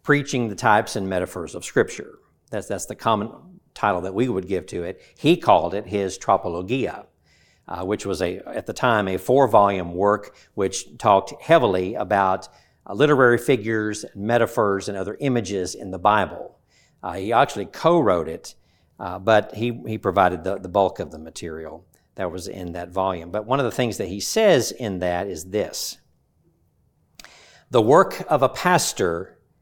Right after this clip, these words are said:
is to preach the word of Christ, or to feed the flock, and to administer all the ordinances of the gospel which belong to his sacred office, and to be faithful and laborious therein,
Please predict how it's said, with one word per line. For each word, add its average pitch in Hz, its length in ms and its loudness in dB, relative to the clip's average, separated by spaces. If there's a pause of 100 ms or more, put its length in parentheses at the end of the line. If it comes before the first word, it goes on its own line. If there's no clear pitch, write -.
(420)
is 127 180 0
to 151 100 2
preach 117 340 0
the 139 80 0
word 95 240 0
of - 100 -8
Christ, - 640 0 (920)
or 127 180 6
to - 160 2
feed 117 380 2
the 113 80 4
flock, - 720 2 (540)
and 123 160 0
to 135 120 4
administer 127 640 2
all 139 360 8
the 147 120 2
ordinances 117 800 2
of 107 200 -4
the 117 80 0
gospel 107 640 2
which 110 260 -6
belong 101 480 2
to 110 160 -4
his 107 180 -2
sacred 98 400 -4
office, - 680 0 (420)
and 123 180 0
to 131 60 4
be 143 160 2
faithful 113 720 2
and 123 260 0
laborious 120 680 2
therein, 101 720 -2